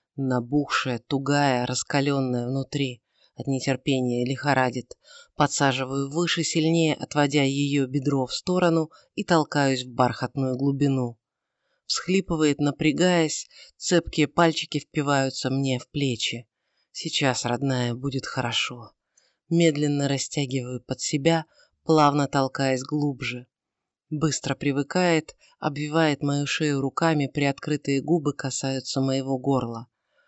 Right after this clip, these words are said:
Влажно дышит, щекоча кожу, подхватывает бедрами ритм.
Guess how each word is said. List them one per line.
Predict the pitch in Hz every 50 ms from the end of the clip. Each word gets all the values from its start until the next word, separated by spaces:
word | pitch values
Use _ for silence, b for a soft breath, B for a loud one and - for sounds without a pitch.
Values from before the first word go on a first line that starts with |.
| _ _ _
Влажно | - 139 147 143 131 127 127 123 131 127 123
дышит, | 120 131 156 165 - - - - -
щекоча | - - - 147 - 147 143 131 - - 135 127
кожу, | _ - - 175 175 156 147 147 135 b b b b b b b
подхватывает | - 156 147 - - - 147 147 139 - 139 135 139 139 135 135
бедрами | 131 139 135 127 123 131 131 127 131 127
ритм. | 127 131 139 135 127 - - 113 107 113